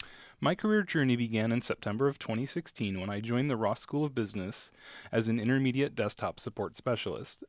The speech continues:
I was responsible for providing technical support to faculty, staff, and students, on-demand classroom support, and participating in various I T projects. After gaining valuable experience in this role,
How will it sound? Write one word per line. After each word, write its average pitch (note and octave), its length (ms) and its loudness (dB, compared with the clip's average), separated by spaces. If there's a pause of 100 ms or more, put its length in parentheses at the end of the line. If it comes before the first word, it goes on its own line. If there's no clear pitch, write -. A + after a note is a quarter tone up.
(100)
I D3 120 2
was D#3 160 0
responsible F3+ 520 0
for G#3 220 -4
providing G#2 480 2
technical C#3 480 -4
support A#2+ 460 -2
to A2+ 80 -6
faculty, D3+ 520 -4 (140)
staff, - 500 0
and A2+ 200 -4
students, B2 580 -4 (320)
on-demand C#3 540 0
classroom C3 400 0
support, A#2+ 480 -2 (100)
and B2+ 160 -10
participating D3 800 -2
in B2+ 140 -6
various G#2 360 -2
I F#2+ 140 -8
T G2 180 -8
projects. A#2 680 -2 (720)
After D3+ 300 0
gaining C#3 420 2
valuable B2 400 0
experience B2+ 480 -2
in C#3+ 100 -2
this F3+ 200 -4
role, G#2+ 320 2